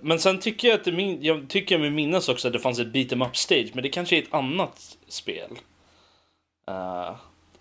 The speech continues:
ett annat Turtle-spel, men, eh, där det är mer side-scrolling liksom. Jag ko-, men inte, man kunde vara flera. Jag,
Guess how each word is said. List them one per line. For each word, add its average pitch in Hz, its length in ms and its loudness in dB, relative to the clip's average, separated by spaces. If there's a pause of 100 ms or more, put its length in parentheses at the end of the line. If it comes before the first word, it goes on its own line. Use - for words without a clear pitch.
(120)
ett 107 320 -2
annat 151 280 2
Turtle-spel, - 580 -4
men, 123 180 0
eh, 127 180 2
där 131 260 4
det 131 100 8
är 120 220 6
mer 113 260 2
side-scrolling 101 800 0
liksom. 98 300 -8
Jag 110 100 -2
ko-, 110 140 -8 (320)
men 131 160 0
inte, 131 600 4 (380)
man 127 180 0
kunde 123 200 0
vara 123 120 2
flera. 113 320 2
Jag, 135 100 0